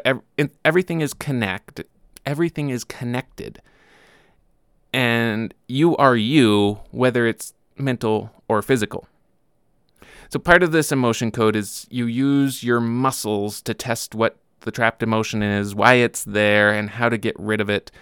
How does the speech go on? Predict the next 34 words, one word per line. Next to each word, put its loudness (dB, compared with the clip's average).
And -4
the -6
part -2
that 2
loses 0
me 0
a 0
little 2
bit 0
is -4
that 0
he -8
talks -6
about 2
how -2
passing -2
a 2
magnet -2
over 2
the -2
governing 0
meridian 0
will -2
release -2
these -2
emotions -4
and -6
instantly -4
clear 0
up 2
the -6
physical -2
hurdy 0
hurt -6